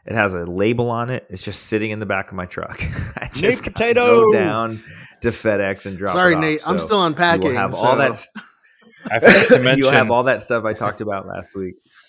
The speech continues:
Speaker 4: I forgot to mention I, uh, I cast, uh, his, um,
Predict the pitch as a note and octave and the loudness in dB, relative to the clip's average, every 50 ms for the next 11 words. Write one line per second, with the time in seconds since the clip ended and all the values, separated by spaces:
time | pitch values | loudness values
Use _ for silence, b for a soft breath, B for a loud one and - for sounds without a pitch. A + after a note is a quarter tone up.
0 | - - - A2+ - C3 B2 A#2+ - A#2+ A2+ A#2 A#2 - - A2+ G#2+ G#2+ G#2 F2 | -10 -6 -6 -2 2 2 2 2 2 0 0 0 0 0 0 2 2 2 2 2
1 | G2+ G2 F#2 F2 F2 F#2+ - - - G2+ F#2+ - - - G#2+ F#2 F2+ E2+ E2 F#2 | 0 0 0 -2 -6 -8 -8 -6 -4 -4 -4 -6 -6 -8 -8 -8 -8 -8 -12 -14
2 | G#2 _ _ _ - A#2 G2+ F2+ F2 - - - - F#2 F2 E2 E2 - | -16 _ _ _ -12 -12 -12 -12 -12 -16 -18 -16 -14 -14 -14 -14 -16 -20